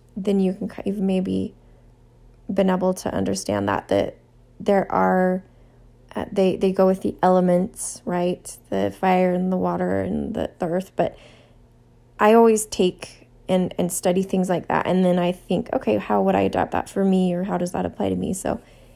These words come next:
if you feel like a need to understand that better, I highly recommend you looking that kind of stuff up.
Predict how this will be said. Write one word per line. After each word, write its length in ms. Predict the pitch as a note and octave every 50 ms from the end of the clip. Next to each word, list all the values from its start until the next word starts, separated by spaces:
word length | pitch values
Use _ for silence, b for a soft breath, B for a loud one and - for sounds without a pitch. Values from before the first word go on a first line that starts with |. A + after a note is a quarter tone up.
| b b b -
if 140 | - G3+ -
you 120 | A3 A3 G#3
feel 540 | - - - - A#3 A#3 A3 A3 A3 G3+
like 600 | F#3 F#3 F#3 F#3 F#3+ F#3+ - - _ - - - - - - -
a 60 | G3
need 460 | G3 G3 F#3+ F#3+ F3+ F3+ F3+ F3+ F#3+ - -
to 80 | - -
understand 600 | - F#3+ F3+ F3+ F#3 - - - F3+ F#3 - -
that 180 | G3+ G3 - -
better, 400 | D#3+ E3+ F#3+ G3+ G#3 A3+ C4 - b b b b b b b b b b
I 120 | - G3+ G3
highly 420 | F#3+ F#3+ - G3 F#3+ F#3+ F#3+ F#3+
recommend 540 | F#3+ F#3 F#3 F#3+ - F#3 F3+ F3+ F3+ F#3 F3+
you 240 | F3 F3+ F3+ F#3 F#3
looking 280 | F3+ F3+ F3+ - G3
that 160 | F#3+ - - -
kind 180 | - F#3+ F3
of 80 | F3+ F#3
stuff 300 | - - - F#3 - -
up. 200 | F#3+ A3 A#3